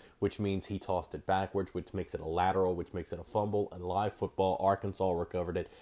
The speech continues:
That should have been the end of the ball game. Arkansas should have won that game. Um, and, and, you know, twenty-eight twenty-seven, we're, we're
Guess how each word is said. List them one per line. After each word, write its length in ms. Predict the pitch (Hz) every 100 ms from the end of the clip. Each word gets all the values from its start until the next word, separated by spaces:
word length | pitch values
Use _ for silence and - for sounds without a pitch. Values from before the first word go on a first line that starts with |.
| -
That 180 | 95 98
should 180 | - 107
have 80 | 90
been 140 | 92
the 120 | 90
end 100 | 87
of 80 | 85
the 40 |
ball 260 | 80 92 92
game. 200 | 90 87 -
Arkansas 480 | 98 - 92 95
should 160 | 87 95
have 80 | 85
won 180 | 90 87
that 180 | 80
game. 260 | 80 85 82 - - - -
Um, 460 | 87 85 85 85 -
and, 400 | 92 80 95 87
and, 440 | - 90 85 80 -
you 140 | 80 85
know, 240 | 80 73 - 104 - _ _ _ - -
twenty-eight 440 | - 110 101 98
twenty-seven, 800 | - 101 92 98 92 90 90 71
we're, 200 | 87 90
we're 280 | 69 92